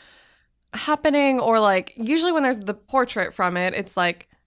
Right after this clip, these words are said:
the first time that this has happened. For example, when Prince George was christened, it was the first time, I think, that four generations of royals were pictured in the same christening photo,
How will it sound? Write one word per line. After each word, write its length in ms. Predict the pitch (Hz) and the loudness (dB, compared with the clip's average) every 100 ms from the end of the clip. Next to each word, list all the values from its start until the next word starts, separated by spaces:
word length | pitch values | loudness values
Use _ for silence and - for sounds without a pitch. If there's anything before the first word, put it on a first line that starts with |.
| _ _ - | _ _ -20
the 60 | - | -10
first 340 | - 392 - | -4 -2 -2
time 300 | - 339 320 | 0 2 2
that 120 | 240 | 0
this 180 | 262 302 | -2 -2
has 120 | 277 | -4
happened. 480 | 254 247 233 180 185 | -2 -2 -2 -4 -6
For 120 | 226 | -4
example, 440 | 220 254 254 233 202 | 0 2 2 2 0
when 160 | 196 | -2
Prince 400 | 202 220 214 - - | -2 -4 -4 -6 -12
George 360 | 202 196 196 202 | -8 -4 -4 -4
was 220 | 190 185 | -8 -8
christened, 500 | - 180 190 175 180 | -6 -6 -4 -6 -4
it 160 | 190 - | -6 -6
was 220 | 185 190 | -8 -6
the 100 | 185 | -8
first 360 | - 202 202 | -4 -4 -4
time, 240 | 220 190 180 | -4 -2 0
I 100 | 180 | -2
think, 360 | 185 180 175 | -4 -8 -6
that 400 | - 175 175 170 - _ _ - | 0 2 2 -2 -8 _ _ -8
four 320 | 202 196 196 | -2 -2 -2
generations 840 | 190 175 175 175 175 175 170 175 | -4 -2 -2 -4 -6 -8 -6 -6
of 200 | 170 175 | -6 -8
royals 380 | 190 196 180 - | -8 -8 -8 -8
were 100 | 175 | -10
pictured 520 | - 185 - 170 165 | -10 -10 -6 -4 -4
in 380 | - 170 - - | -4 -6 -8 -10
the 100 | - | -12
same 300 | - - - | -12 -10 -8
christening 420 | - 285 220 180 | -6 -4 -4 -4
photo, 400 | 185 175 180 185 | -6 -6 -6 -8